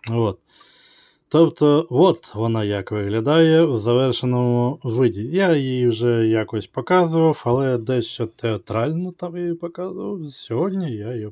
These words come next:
показую просто як зазвичай. Дивіться, як воно вам.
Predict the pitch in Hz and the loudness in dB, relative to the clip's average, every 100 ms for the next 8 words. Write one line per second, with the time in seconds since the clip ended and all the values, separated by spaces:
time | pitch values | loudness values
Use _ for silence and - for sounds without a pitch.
0 | - - 117 113 107 - 120 113 - 113 | -14 -10 -8 -6 -8 -8 -8 -8 -8 -10
1 | 110 - _ _ _ _ _ - 127 156 | -10 -20 _ _ _ _ _ -4 0 0
2 | - - 107 123 110 110 110 - 73 _ | -2 -10 -2 -2 0 -4 -4 -16 -16 _
3 | _ _ _ _ 110 110 110 110 110 - | _ _ _ _ -2 0 2 0 -4 -10
4 | 156 180 185 160 113 104 107 110 107 117 | -10 -10 -10 -12 -8 -4 -4 -4 -6 -6
5 | 123 143 147 170 165 | -8 -8 -10 -12 -14